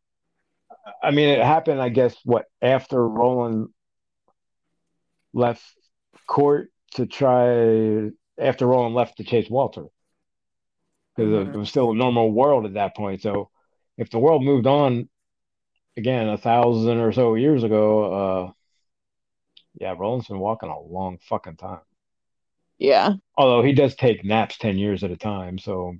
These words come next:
Speaker 1: maybe it hasn't been that long.
Speaker 2: <laughs>
Speaker 1: It's only been, like, a year.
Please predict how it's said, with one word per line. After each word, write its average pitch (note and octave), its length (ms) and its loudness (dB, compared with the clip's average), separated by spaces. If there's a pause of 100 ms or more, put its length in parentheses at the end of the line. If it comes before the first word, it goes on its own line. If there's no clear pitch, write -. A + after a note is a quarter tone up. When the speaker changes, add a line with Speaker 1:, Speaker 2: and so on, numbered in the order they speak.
Speaker 1:
maybe G2 420 -8
it F#2+ 80 -6
hasn't F#2+ 240 -8
been F2+ 300 -10
that - 180 -8
long. G3 300 -6
Speaker 2:
<laughs> G#3+ 120 -2 (2750)
Speaker 1:
It's G#2 220 -6
only G#2+ 160 2
been, A2 200 2
like, G#2 140 2
a G2 80 0
year. G#2 500 2